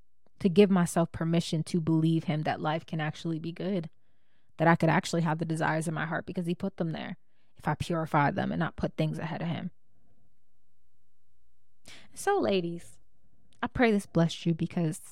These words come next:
it blessed me just sitting here talking to you about this, because I said some things that I actually didn't realize beforehand. And I just, I love that when that happens. <laughs> So I pray that this has blessed you in the same way.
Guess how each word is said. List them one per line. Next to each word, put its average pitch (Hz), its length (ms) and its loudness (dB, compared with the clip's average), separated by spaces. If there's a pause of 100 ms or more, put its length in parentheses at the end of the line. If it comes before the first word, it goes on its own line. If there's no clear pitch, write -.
(220)
it 233 160 -6
blessed 175 300 4
me 175 340 -4 (380)
just - 200 -2
sitting - 180 -2
here 202 160 0
talking - 340 -6
to - 120 -8
you - 60 -6
about - 260 -8
this, - 240 -12
because - 540 -6
I 208 80 2
said 226 240 4
some 190 140 2
things 170 280 2
that 156 160 0
I 156 160 2
actually 160 240 -2
didn't 156 220 -4
realize 147 420 -4
beforehand. - 600 -6 (560)
And 135 540 2 (640)
I 196 60 -2
just, 180 460 4 (120)
I 185 60 -2
love 160 240 -4
that - 220 -10
when 196 120 -12
that - 100 -12
happens. - 640 -12
<laughs> 294 400 4
So 190 260 4
I 147 100 4
pray 190 240 -6
that 175 200 -8
this 180 220 -8
has 180 140 -6
blessed 175 360 0
you - 260 -8 (520)
in 190 120 6
the 180 60 4
same 175 300 2
way. 165 300 2